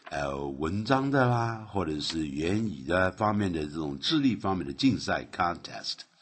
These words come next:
我们就用 contest 这个字。好，我们来看一下，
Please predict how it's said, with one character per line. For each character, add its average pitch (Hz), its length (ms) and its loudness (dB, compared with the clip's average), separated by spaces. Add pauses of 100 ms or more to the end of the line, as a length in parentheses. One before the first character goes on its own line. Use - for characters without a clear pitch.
(300)
我 - 80 -14
们 67 100 -8
就 78 100 -2
用 69 140 -4
contest 90 600 -2
这 69 80 -12
个 62 80 -16
字。 107 260 -2 (840)
好， 104 380 6 (360)
我 107 120 0
们 123 100 10
来 127 140 12
看 127 240 8
一 104 40 4
下， 110 340 6